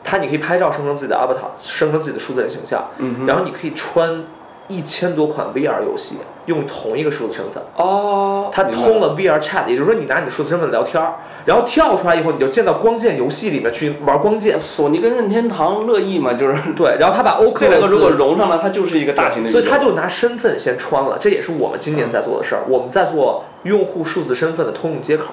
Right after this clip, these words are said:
Speaker 2: 啊，明白了。
Speaker 1: 你懂我意思吗？就是，然后那家公司还干了一个，
Speaker 2: 每个游戏的任意门。
Speaker 1: 我刚没错。然后，然后那家公司还跟我刚才说的那个被 Nike 收购的 Ready Player Me 还有合作，呃，那个 Artifact 还有合作。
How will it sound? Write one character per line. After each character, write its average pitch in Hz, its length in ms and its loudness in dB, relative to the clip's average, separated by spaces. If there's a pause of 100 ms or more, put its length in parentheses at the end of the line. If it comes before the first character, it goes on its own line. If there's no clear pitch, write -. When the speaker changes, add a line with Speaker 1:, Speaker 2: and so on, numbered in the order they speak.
(680)
Speaker 2:
啊， 147 640 0
明 110 240 -2
白 110 80 -2
了。 - 60 0
Speaker 1:
你 170 80 2
懂 180 100 4
我 180 80 4
意 175 40 2
思 170 100 -4
吗？ 175 40 0
就 254 140 6
是， 196 160 4
然 185 100 2
后 - 80 4
那 294 100 0
家 226 120 4
公 226 100 2
司 226 80 0
还 156 220 0
干 214 160 2
了 147 80 2
一 127 40 0
个， - 40 0
Speaker 2:
每 151 100 2
个 139 60 4
游 180 160 6
戏 - 160 2
的 165 120 6
任 170 140 4
意 139 60 2
门。 117 140 0
Speaker 1:
我 110 80 -2
刚 - 100 -12
没 127 160 0
错。 - 320 -4 (100)
然 165 160 4
后， 220 360 4
然 143 180 0
后 220 200 2
那 226 160 2
家 160 160 2
公 165 140 -2
司 180 200 -2
还 175 220 0
跟 175 120 0
我 147 140 -2
刚 131 80 -8
才 135 80 0
说 151 160 0
的 139 60 0
那 139 60 -2
个 123 60 -2
被 135 120 -2
Nike 156 320 -2
收 139 180 0
购 131 160 0
的 113 60 2
Ready 165 360 0
Player 165 160 2
Me 170 240 -4
还 110 120 -2
有 - 100 2
合 - 180 -8
作， - 140 0
呃， 170 140 4
那 180 60 2
个 - 60 2
Artifact 196 480 0
还 113 120 0
有 - 80 2
合 - 120 -6
作。 - 240 -4